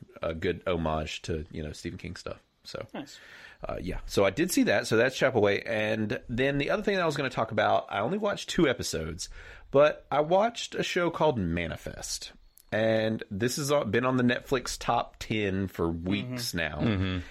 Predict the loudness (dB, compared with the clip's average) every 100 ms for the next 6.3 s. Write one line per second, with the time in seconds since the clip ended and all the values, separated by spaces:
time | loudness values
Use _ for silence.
0 | -6 -2 0 2 2 2 0 0 2 0
1 | 2 4 6 4 0 4 6 6 0 -2
2 | 2 2 0 -2 0 -2 0 0 2 0
3 | -2 0 6 6 6 2 -2 -2 -2 -2
4 | 0 0 -2 -2 -4 -6 -8 -6 -10 -10
5 | -18 -20 -4 0 2 0 -2 -2 -2 -2
6 | -4 -6 -10